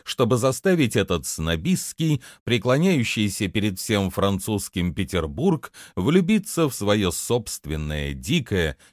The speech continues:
и яростное прошлое. Творческую лихорадку, кипевшую в кабинете, сменил озноб. Меня будто выжили. Внутри пустота и холод. Выйдя из своего убежища, я вернулся в реальность.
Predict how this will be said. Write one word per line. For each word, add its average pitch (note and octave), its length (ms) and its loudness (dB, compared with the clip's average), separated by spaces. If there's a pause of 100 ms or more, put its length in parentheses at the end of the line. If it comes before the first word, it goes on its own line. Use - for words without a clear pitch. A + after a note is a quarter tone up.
и G#2 80 0
яростное G#2 800 2
прошлое. C#2+ 760 -8 (800)
Творческую G2 800 2
лихорадку, A2 600 2
кипевшую F#2+ 680 0
в - 80 -6
кабинете, G2 680 0
сменил G2+ 500 2
озноб. F2+ 560 0 (500)
Меня A2+ 260 2
будто A#2 380 0
выжили. D#2+ 640 -2 (300)
Внутри A2 680 0 (300)
пустота B2 540 2
и G#2+ 120 2
холод. F2+ 640 -2 (480)
Выйдя F2 380 0
из E2+ 200 -4
своего F#2 460 2
убежища, G2+ 580 -2
я F2+ 200 0
вернулся A2 580 0
в G#2+ 80 0
реальность. F2+ 800 -2